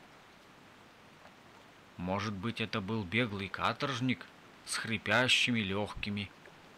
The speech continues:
задыхающийся от погони и жажды. Или его настойчивый преследователь. Возможно, здесь побывал наш предок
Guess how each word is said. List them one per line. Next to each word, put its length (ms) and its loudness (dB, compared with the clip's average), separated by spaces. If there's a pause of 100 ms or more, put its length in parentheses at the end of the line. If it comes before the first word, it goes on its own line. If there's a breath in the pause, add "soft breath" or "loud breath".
(100)
задыхающийся 1040 0
от 80 -4
погони 560 -2
и 40 -2
жажды. 500 -4 (1200)
Или 180 2
его 220 4
настойчивый 680 0
преследователь. 920 -4 (2250)
Возможно, 680 2
здесь 280 0
побывал 600 2
наш 280 2
предок 560 -4